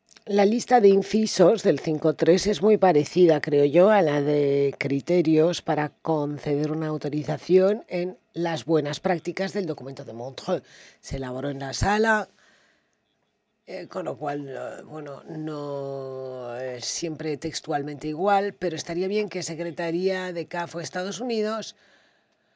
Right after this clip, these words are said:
eh, nos diesen un cuadro sinóptico ambas versiones, cuestiones como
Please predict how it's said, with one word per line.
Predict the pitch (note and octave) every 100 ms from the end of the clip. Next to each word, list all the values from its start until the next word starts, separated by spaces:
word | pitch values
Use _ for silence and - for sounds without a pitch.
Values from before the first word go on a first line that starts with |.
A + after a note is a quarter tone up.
| _ _ _ -
eh, | A#3+ G#3+ G3+ G3 G3 _ A#3+
nos | B3+ A#3 A3+
diesen | C4 C#4 C#4+ C#4
un | C4+
cuadro | C4 C4 B3
sinóptico | - B3+ A#3+ A#3 E3+ A3 B3+ C4
ambas | - A3 A3 G#3+
versiones, | G3+ F#3+ - C4 C4+ G3+ C#3 -
cuestiones | F3+ - G3 F#3+ -
como | G3 F3+ F3